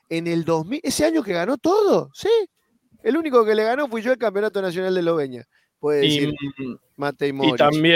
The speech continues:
Speaker 1: Emmanuel
Speaker 2: bueno,
Speaker 1: Mohoric.
Speaker 2: ya lo, ya había ganado, ¿no? Pero, eh, ganó en las tres grandes, ¿no? Que eso,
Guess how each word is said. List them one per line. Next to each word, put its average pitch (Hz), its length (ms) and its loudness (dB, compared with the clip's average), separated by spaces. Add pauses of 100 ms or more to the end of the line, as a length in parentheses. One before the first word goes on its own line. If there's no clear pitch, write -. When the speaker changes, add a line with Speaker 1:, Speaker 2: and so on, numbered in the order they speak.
Speaker 1:
Emmanuel 190 160 2
Speaker 2:
bueno, 147 220 4
Speaker 1:
Mohoric. 113 120 -8
Speaker 2:
ya 139 80 4
lo, 139 180 4
ya - 180 -2
había 147 180 6
ganado, 156 480 4
¿no? 170 260 0 (640)
Pero, 117 800 0
eh, 90 180 -6 (380)
ganó 135 500 2
en 160 100 0
las 120 180 0
tres 147 180 2
grandes, 127 360 2
¿no? 131 200 -4
Que 127 140 -2
eso, 120 440 -2